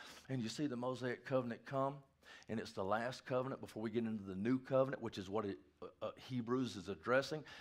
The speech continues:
There's a lot of contention on this place. And let me tell you, I've had a lot of people come at me hard. I will say this, and I will admit,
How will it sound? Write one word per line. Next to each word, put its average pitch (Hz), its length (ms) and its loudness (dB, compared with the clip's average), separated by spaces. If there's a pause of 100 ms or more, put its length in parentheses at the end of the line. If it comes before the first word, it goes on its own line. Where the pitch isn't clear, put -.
(100)
There's 117 180 4
a 92 60 0
lot 98 360 8
of 147 80 0
contention 160 540 0
on 101 180 -2
this 92 160 -2
place. 90 400 -2
And 98 100 -6
let 110 80 -2
me 127 60 2
tell 151 220 4
you, 101 120 0 (280)
I've 107 120 4
had 113 120 10
a 101 40 4
lot 110 220 6
of 113 80 -2
people 117 260 -4
come 123 200 0
at 107 80 -6
me 95 160 -8
hard. 135 540 10 (240)
I 120 160 12
will 135 200 8
say 170 320 8
this, 170 300 4
and 90 100 -4
I 87 80 2
will 123 140 4
admit, 143 360 2